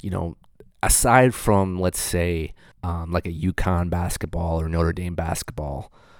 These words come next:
you know, schools like that. You know, there's maybe four or five schools that go on these huge win streaks and, and bring in a ton of fans. You know, otherwise, you know, there's no girls coming out of college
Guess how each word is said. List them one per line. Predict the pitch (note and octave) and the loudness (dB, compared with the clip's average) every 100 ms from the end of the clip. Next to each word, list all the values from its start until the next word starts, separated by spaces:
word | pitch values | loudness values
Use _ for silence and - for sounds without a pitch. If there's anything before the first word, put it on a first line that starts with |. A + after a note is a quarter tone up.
| _ _ | _ _
you | G2 F2 | -10 -6
know, | E2 | -4
schools | - - A#2+ G2+ | -4 0 0 0
like | F2 F2 - | -4 -8 -8
that. | F2+ - - | -10 -8 -4
You | |
know, | F#2+ | -2
there's | E2+ | -2
maybe | G#2+ G#2+ | -2 2
four | - G#2+ F#2 | 4 6 6
or | |
five | - E2+ E2+ | 6 0 -2
schools | - F#2 F2+ F2 D#2+ | -6 -2 -2 -2 -4
that | E2 - - | -8 -8 -4
go | G2 | -2
on | F2 F2 | 0 -2
these | E2+ - | -4 -6
huge | - F#2+ F2+ - | -4 -4 2 4
win | F2 | 2
streaks | E2 - F2+ - - | -4 -6 -8 -8 -10
and, | D#2+ - | -8 -8
and | F2 - - | -10 -6 -2
bring | G2+ F2+ | -2 -2
in | |
a | D#2+ | -6
ton | - - | -8 -10
of | - | -4
fans. | A2+ F#2+ - - _ - - _ - | -2 -2 -8 -20 _ -20 -20 _ -10
You | A2 | -4
know, | F#2+ | -2
otherwise, | - A#2+ D3 G2+ F2+ F2+ F#2+ - - | 2 4 6 6 4 2 -2 -4 -6
you | G#2+ | -6
know, | E2+ D#2+ | -4 -2
there's | A2+ C3 | -2 2
no | C#3+ D#3 C#3 A2 | 4 4 4 0
girls | A2 A2+ A2+ | -2 0 -2
coming | - G2+ F#2+ G2 | -4 -4 -2 -2
out | F#2 | -2
of | F2 - - _ _ _ - | -4 -6 -14 _ _ _ -4
college | - F#2+ G2+ A2 F#2 E2 - - | 0 2 2 0 -2 -4 -6 -8